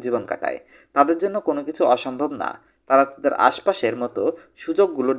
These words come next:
দিকে ফোকাস করে এবং সেগুলোতে কাজ করে। তারা ওই জিনিসগুলোতে বিশ্বাস করে যেগুলো সাধারণ মানুষ অবাস্তব বলে মনে করে। যদি আপনি আপনার স্বপ্নকে বাস্তবে পরিবর্তন করতে চান, তবে আপনাকে লাগাতার মেহনত করতে হবে। প্রতিদিন আপনার লক্ষ্যের কাছে যাওয়ার চেষ্টা করতে হবে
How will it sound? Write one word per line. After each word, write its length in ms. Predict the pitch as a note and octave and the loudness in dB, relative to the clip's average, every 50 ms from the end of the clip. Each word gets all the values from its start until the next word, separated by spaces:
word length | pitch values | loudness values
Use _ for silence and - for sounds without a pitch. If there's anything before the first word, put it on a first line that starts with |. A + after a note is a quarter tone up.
| A2+ | -2
দিকে 140 | B2+ A#2+ D#3 D#3 - | 0 0 0 0 0
ফোকাস 220 | D#3 - B2 - - - G2+ | -2 -2 -2 -4 -4 -6 -4
করে 160 | F#2+ F2+ A#2+ C#3+ _ _ - - | -4 -2 -4 -6 _ _ 0 2
এবং 140 | E3 - A#2 C#3 C3+ - | 4 4 4 2 0 -4
সেগুলোতে 360 | C#3 B2+ C3+ C#3+ D3+ D3 E3+ - D3 | -4 0 0 0 2 2 2 2 2
কাজ 120 | C#3 C#3+ - - - | 2 2 0 -6 -6
করে। 160 | E2+ - - - - - | -4 -4 -6 -8 -6 -2
তারা 140 | B2+ B2 C3 C3 | 0 2 4 2
ওই 60 | C3+ B2+ | 2 0
জিনিসগুলোতে 460 | C3+ C3 C3+ B2 A#2+ C3 C3 B2+ - C3+ A#2+ C3 | -2 -6 -6 -6 -6 -4 -4 -4 -2 -4 -4 -4
বিশ্বাস 260 | B2+ - - E3 E3 - | -4 -2 -2 -2 -2 -2
করে 240 | - A#2 F#2 F2+ B2+ F3 - - _ _ _ _ _ - A#2 | -2 -2 0 0 -2 -4 -4 -8 _ _ _ _ _ -4 -2
যেগুলো 240 | C#3+ D3+ D3 G#2+ A2 C3 - | 0 2 2 2 2 0 0
সাধারণ 340 | - B2+ A#2 D3+ D#3+ F3 E3+ E3 C3+ | -2 -2 0 2 2 0 0 0 -4
মানুষ 200 | G2+ G2 A2+ - - - A#2+ | -4 -6 -8 -8 -6 -4 0
অবাস্তব 320 | B2+ C#3 C3+ - - E3+ D#3 C3 | 0 0 0 0 0 -2 0 0
বলে 140 | C#3 C3+ C#3 | 0 -2 -2
মনে 200 | C3 B2 A2 G#2 - | -2 -4 -6 -6 -6
করে। 180 | - - G1+ - - - _ _ _ _ B2+ | -8 -8 -8 -8 -10 -12 _ _ _ _ -2
যদি 120 | C#3 D3 F#3 | 2 4 4
আপনি 160 | G3 F#3+ - G#3+ - | 4 2 2 -6 -6
আপনার 200 | - G#3+ F#3 - | -6 -6 -6 -4
স্বপ্নকে 320 | D#3+ C#3+ - D#3+ - E3 C3+ B2+ | -4 -6 -6 -6 -4 0 2 2
বাস্তবে 300 | C3 B2+ - - F3 G3 - - | 2 2 0 -6 -8 -6 -2 0
পরিবর্তন 400 | E3+ D#3 C#3+ D3 C#3+ - D3 C#3 - | 0 0 0 -2 -4 -4 -8 -6 -6
করতে 180 | C3+ C#3 - - - - | -6 -6 -8 -10 -8 -6
চান, 160 | F#2+ D#2+ F2+ G#2+ - | -6 -6 -6 -4 0
তবে 160 | C#3+ C3+ B2+ C3+ - | 0 2 4 4 2
আপনাকে 220 | - C#3+ - B2+ A2+ A2+ | 2 0 -2 2 4 4
লাগাতার 380 | A#2+ C3 C#3+ - - F#3 F3+ D#3+ | 6 4 4 2 2 0 0 0
মেহনত 260 | C#3+ C#3 C#3+ D3+ - - | -4 -4 -6 -6 -6 -4
করতে 180 | C#3+ C3+ - - | -6 -6 -6 -6
হবে। 220 | G#2+ - - - - - - - | -8 -8 -6 -6 -8 -2 4 4
প্রতিদিন 340 | E3 E3 E3+ E3 G#3 G3+ - - B2+ | 4 4 2 -4 -6 -4 0 0 0
আপনার 200 | - C#3+ C3+ C3 C3 | 2 2 2 4 4
লক্ষ্যের 300 | C3+ C3 - - G3+ F#3+ - | 4 4 2 0 -4 0 0
কাছে 180 | C#3 - - C#3+ C3 | 0 0 0 0 2
যাওয়ার 180 | C3+ C#3+ D#3 - F3+ | 4 4 4 2 0
চেষ্টা 200 | E3+ F3 - E3 E3+ | -2 0 0 0 0
করতে 180 | D#3+ D#3+ - D3+ D#3 | 0 -2 -2 -2 0
হবে 200 | C#3+ A2 F#2+ | 0 0 2